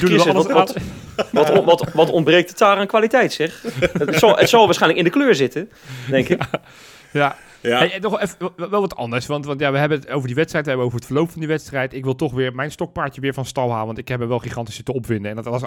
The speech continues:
Speaker 1: voorafgaand aan de wedstrijd over de opstelling. Nou ja, wa-, we misten
Speaker 2: Ja.
Speaker 1: de twee linksbacks, Haps geblesseerd. Dat, dat gaat dus wat langer duren, helaas.
Speaker 3: Ja.
Speaker 1: Eh, en Malasia was nog niet fit genoeg. Eh,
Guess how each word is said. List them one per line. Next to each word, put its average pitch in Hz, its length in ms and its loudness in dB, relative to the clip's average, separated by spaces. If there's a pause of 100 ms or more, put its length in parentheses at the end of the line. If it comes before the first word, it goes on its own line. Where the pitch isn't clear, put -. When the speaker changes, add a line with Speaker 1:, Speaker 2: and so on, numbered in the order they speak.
(140)
Speaker 1:
voorafgaand 160 580 -2
aan 151 120 -2
de 147 60 -6
wedstrijd 139 400 -4
over 120 140 -4
de 131 60 -4
opstelling. 113 480 -8 (840)
Nou 147 160 -2
ja, - 200 -6
wa-, 127 200 -2
we 139 100 0
misten 180 260 2
Speaker 2:
Ja. - 60 0
Speaker 1:
de - 60 -6
twee 151 180 2
linksbacks, 143 540 0
Haps - 220 -6
geblesseerd. 160 580 -4
Dat, 139 140 -12 (120)
dat 127 240 -6
gaat 123 200 -2
dus 113 100 -10
wat 104 140 -8
langer 170 240 -2
duren, 160 260 -4
helaas. 156 500 -4
Speaker 3:
Ja. 104 260 -10 (260)
Speaker 1:
Eh, 110 460 -6
en 113 80 -10
Malasia 143 480 -2
was 120 160 -4
nog 120 120 -4
niet 123 160 -4
fit - 180 -6
genoeg. 208 380 -2 (560)
Eh, - 140 -14